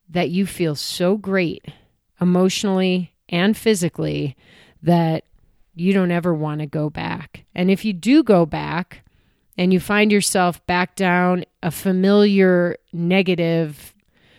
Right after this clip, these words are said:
um, let's say self-sabotaging path, then be honest with yourself.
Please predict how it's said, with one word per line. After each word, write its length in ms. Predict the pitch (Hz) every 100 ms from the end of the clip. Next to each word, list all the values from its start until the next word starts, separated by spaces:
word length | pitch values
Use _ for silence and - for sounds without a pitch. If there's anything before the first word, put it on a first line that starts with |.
| _ _ -
um, 580 | 170 160 156 156 156 135 - - -
let's 200 | 170 185
say 160 | - 170
self-sabotaging 1300 | - 214 185 - 190 180 180 165 175 170 151 160 151
path, 560 | - 233 208 180 - - _ _ - - _
then 640 | 160 180 180 180 180 180 156 - - _ _
be 160 | 208 233
honest 480 | 214 294 202 -
with 180 | 165 156
yourself. 640 | 160 147 - 151 160 -